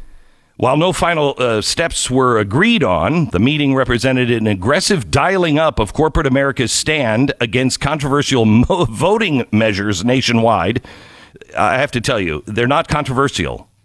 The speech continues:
It's just going to the way they were before covid.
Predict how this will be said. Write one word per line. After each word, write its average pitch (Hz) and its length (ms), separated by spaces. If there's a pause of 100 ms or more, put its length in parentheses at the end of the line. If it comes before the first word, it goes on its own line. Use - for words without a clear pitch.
(260)
It's 113 220
just 151 440
going 170 380
to 156 120
the 143 100
way 151 280
they 143 200
were 160 260
before 156 500
covid. 147 800